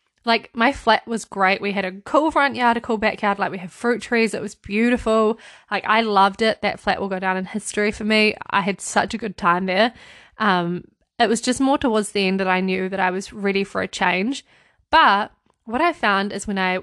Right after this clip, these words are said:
lived in that flat, I was working for a company. I won't say the name, but it was just,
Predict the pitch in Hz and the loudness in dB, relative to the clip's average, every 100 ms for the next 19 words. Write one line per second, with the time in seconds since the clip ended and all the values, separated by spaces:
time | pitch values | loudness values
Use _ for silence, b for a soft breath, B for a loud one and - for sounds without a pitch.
0 | - 226 285 359 330 - - 247 240 - | -4 -2 0 0 0 -2 2 2 2 4
1 | 208 202 202 196 - 208 220 240 262 254 | 4 4 0 -8 -8 -4 -2 -2 -4 -4
2 | - 196 190 190 - - 190 202 190 185 | -2 0 0 -2 -4 -2 -2 0 -2 -2
3 | 190 185 202 202 190 185 185 202 240 B | -4 -4 -4 -4 -2 -4 -2 -2 -6 B
4 | B B 202 175 - 208 170 214 208 - | B B 2 2 2 -2 -2 -2 -4 -8
5 | - - 202 202 - - - | -10 0 0 0 -4 -12 -14